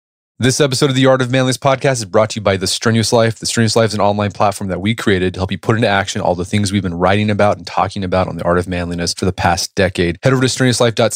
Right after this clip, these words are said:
co to learn more information about the program. We flesh it completely out there. While you're there, put your name on our email waiting list. We got our last enrollment for two thousand nineteen coming up here the first week of September. We'll send you an email when enrollment opens up. Strenuous life dot co.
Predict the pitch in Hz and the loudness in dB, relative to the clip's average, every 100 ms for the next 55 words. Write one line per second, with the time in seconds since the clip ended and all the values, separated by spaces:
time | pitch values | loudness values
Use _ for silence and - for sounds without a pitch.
0 | - 117 123 117 107 101 104 101 98 101 | 0 2 2 0 0 0 0 -2 -2 0
1 | 101 107 90 92 - - 127 135 107 92 | 0 -2 0 -2 -2 0 2 2 -2 -4
2 | - 127 - 92 - 110 98 98 95 - | 0 0 -2 -6 -6 -4 0 2 2 2
3 | 117 117 107 113 120 123 104 101 98 95 | 2 2 2 2 2 2 2 2 0 -2
4 | - 131 120 117 117 110 107 110 110 101 | -4 -2 0 2 2 2 0 0 2 2
5 | 117 135 147 160 - - 110 95 92 110 | 2 2 2 0 -6 -4 0 0 2 2
6 | 123 - 123 120 123 117 95 - 113 107 | 2 0 0 2 0 -2 -2 0 2 2
7 | 98 101 95 113 117 110 104 98 - 113 | 0 -4 -2 0 0 0 0 -2 0 -2
8 | 98 - 127 123 - 117 113 101 - 101 | -2 -2 0 0 -2 -2 0 -2 -2 0
9 | 101 95 - 95 - 120 110 107 104 101 | 0 -2 -6 -8 -2 0 0 0 2 2
10 | 95 87 90 87 90 95 90 117 139 - | 0 -2 -2 0 0 0 0 0 0 -6
11 | - 139 139 135 127 127 110 - 120 120 | -2 0 2 2 2 2 0 0 2 4
12 | 135 143 | 2 0